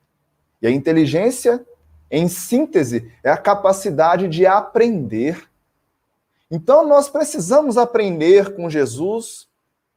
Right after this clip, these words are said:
com um Novo Testamento, com as mensagens que vieram através da concordância e universalidade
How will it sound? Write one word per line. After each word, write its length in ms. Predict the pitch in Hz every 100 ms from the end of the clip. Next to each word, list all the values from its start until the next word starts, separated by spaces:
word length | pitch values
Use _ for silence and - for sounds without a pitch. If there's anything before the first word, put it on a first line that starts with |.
| _ _ _
com 160 | 139
um 260 | 180 180 147
Novo 300 | 156 175 156
Testamento, 1200 | 151 147 - 120 107 117 180 202 190 180 180 180 - _ _
com 200 | - 185
as 140 | 190 170
mensagens 1040 | 185 175 - - 151 196 226 175 170 160
que 140 | -
vieram 680 | 156 151 131 135 175 202 190
através 580 | 160 147 135 131 156 151
da 140 | 139 170
concordância 960 | 190 202 202 151 139 127 190 226 208
e 100 | 180
universalidade 1300 | 214 240 208 190 175 190 175 131 139 170 180 127 117